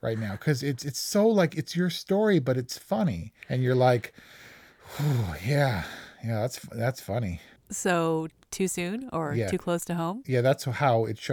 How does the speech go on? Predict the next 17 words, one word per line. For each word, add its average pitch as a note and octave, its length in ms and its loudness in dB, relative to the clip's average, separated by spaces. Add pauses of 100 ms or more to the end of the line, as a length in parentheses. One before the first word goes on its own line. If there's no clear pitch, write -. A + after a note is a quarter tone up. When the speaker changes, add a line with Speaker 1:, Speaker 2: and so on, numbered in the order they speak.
Speaker 1:
I A#2 120 0
should B2 240 -2
have A2 80 -4
said F2 200 -6
it. E2 160 -10 (380)
But C3+ 120 -2
yeah, D#3 220 4
I A2 140 0
watched B2+ 540 0
Speaker 2:
<laughs> - 0 -
Speaker 1:
Borat B2+ 440 4
and A#2+ 160 -2
I A2+ 120 2
was A#2 160 0
like, A#2+ 240 0 (100)
"That's B2+ 240 -2
clever. C3+ 460 -4